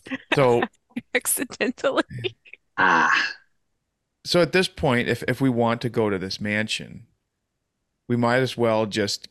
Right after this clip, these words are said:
Speaker 1: get it all out and talk to him and say, Listen, like, you're not stupid. Like, you know that we're all together. There's more than just those two of us here. So, like, they're not going unless we're all coming.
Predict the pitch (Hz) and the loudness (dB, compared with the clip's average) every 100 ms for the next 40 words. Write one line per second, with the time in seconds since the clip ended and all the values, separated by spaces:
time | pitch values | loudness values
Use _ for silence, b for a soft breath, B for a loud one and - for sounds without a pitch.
0 | _ 98 113 107 107 101 92 87 90 - | _ -4 0 0 2 2 0 0 -2 -6
1 | - _ _ _ _ - 120 110 95 - | -12 _ _ _ _ -2 -2 -2 -6 -6
2 | 107 101 - 107 95 95 110 101 104 95 | -4 -4 -4 -4 -2 -4 -4 -2 -4 -4
3 | 71 69 - _ _ 98 90 - 113 117 | -8 -12 -20 _ _ -6 -6 -6 -2 0
4 | 120 110 - - 113 101 98 92 - _ | 2 -2 -4 -2 -2 0 -2 -4 -12 _
5 | _ _ _ _ _ _ _ _ _ _ | _ _ _ _ _ _ _ _ _ _
6 | - 101 90 - 117 117 120 117 113 107 | -10 -8 -8 -4 2 4 4 4 4 2
7 | 107 104 98 95 101 95 87 87 95 107 | 0 0 0 -2 -6 -6 -4 -4 -4 -2
8 | 110 110 104 98 101 - 98 95 - 120 | -2 -2 -2 -4 -4 -4 -4 -4 -8 -6
9 | 98 78 90 _ _ _ - 143 104 98 | -6 -8 -14 _ _ _ -6 -4 -4 -6
10 | 92 - 98 90 95 B B B B B | -8 -8 -6 -6 -8 B B B B B
11 | - _ _ _ _ _ _ - - 117 | -20 _ _ _ _ _ _ -8 -2 -2
12 | 104 90 85 - _ _ _ _ _ _ | 0 -2 -6 -10 _ _ _ _ _ _
13 | - - - 131 131 90 113 113 113 107 | -20 -2 2 4 4 0 2 2 2 0
14 | 107 101 101 107 92 90 85 82 62 - | -2 -4 -4 -2 -2 -2 -4 -10 -14 -14